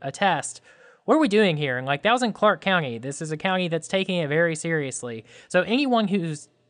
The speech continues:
pretending that things are going well and that people have the resources they need to do this is, is just completely out of their minds and not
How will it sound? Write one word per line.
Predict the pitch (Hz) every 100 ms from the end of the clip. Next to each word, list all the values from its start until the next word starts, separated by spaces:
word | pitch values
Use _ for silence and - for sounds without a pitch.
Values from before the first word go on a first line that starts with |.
| _ _
pretending | - 180 - 269 226 156 135
that | 135 147
things | 196 208 185
are | 170
going | 175 170 147
well | 170 190 160
and | 147 139
that | 139 139 - - -
people | 196 - 160
have | 170 165
the | 151
resources | 160 175 170 151 151
they | 143 143
need | 156 208 170 143 - - - _
to | 180
do | 160 214 254
this | 175 151 - -
is, | 170 165 160
is | - 175 165
just | 190 180 _ _ _ _ -
completely | 196 185 247 226 202
out | 180 190
of | 170
their | 160
minds | 160 220 147 131 131
and | 135 160 160 147 113
not | 156 165 196 160